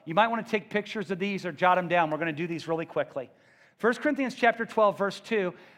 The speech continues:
um, God gives miraculous powers. I, specifically, I'll say the Holy Spirit, who we obviously know as God. But in Revela-, or First Corinthians twelve,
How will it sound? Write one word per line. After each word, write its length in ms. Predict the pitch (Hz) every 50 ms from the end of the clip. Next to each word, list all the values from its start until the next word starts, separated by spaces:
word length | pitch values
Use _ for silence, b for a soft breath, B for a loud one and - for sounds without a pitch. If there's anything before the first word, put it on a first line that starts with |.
| B B
um, 320 | B 175 185 185 185 165 160
God 340 | 135 208 226 233 247 220 175
gives 240 | 156 220 220 175 175
miraculous 600 | 196 202 190 196 208 208 208 208 185 180 165 -
powers. 580 | - - 202 196 185 185 175 170 160 160 - - B B B B B
I, 240 | B 170 185 208 185
specifically, 920 | 170 - - - - 208 185 - - - 320 330 330 285 214 - 196 214 202
I'll 120 | 202 202
say 180 | 196 - - 214
the 120 | 185 196
Holy 240 | 165 185 202 190 180
Spirit, 480 | 170 - - - 202 180 151 135 123 - -
who 80 | - 185
we 160 | 175 180 185
obviously 460 | 185 190 185 175 175 165 - - 175
know 220 | 160 170 180 175 165
as 140 | 151 131 -
God. 380 | - 175 170 165 156 151 143 - B B B B B B
But 120 | - 214
in 80 | 214 196
Revela-, 440 | 190 226 247 247 277 254 247 226 214
or 140 | 185 190 185
First 260 | - - 262 - -
Corinthians 380 | - 262 190 226 220 190 -
twelve, 520 | - - - 220 226 220 202 185 180 180